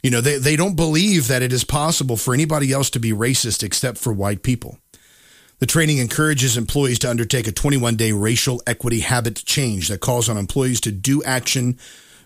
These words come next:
per day, do one action per day for twenty-one days to further their understanding of power, privilege, supremacy, oppression, and equity.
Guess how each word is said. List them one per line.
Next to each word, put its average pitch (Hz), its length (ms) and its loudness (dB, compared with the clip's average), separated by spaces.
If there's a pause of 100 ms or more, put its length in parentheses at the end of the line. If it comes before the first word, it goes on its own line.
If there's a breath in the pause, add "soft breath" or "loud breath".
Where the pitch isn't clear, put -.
(120 loud breath)
per 160 260 4
day, 117 680 0
do 135 180 2
one 139 220 2
action 151 360 0
per 151 160 2
day 123 180 0
for 110 140 -2
twenty-one 143 420 2
days 113 240 0
to 117 80 -2
further 151 320 0
their 120 180 0
understanding 113 520 0
of 101 100 -6
power, 131 380 -2
privilege, 123 440 -2
supremacy, 113 760 -2 (400 loud breath)
oppression, 107 800 0
and 90 240 -4 (100)
equity. 76 460 -10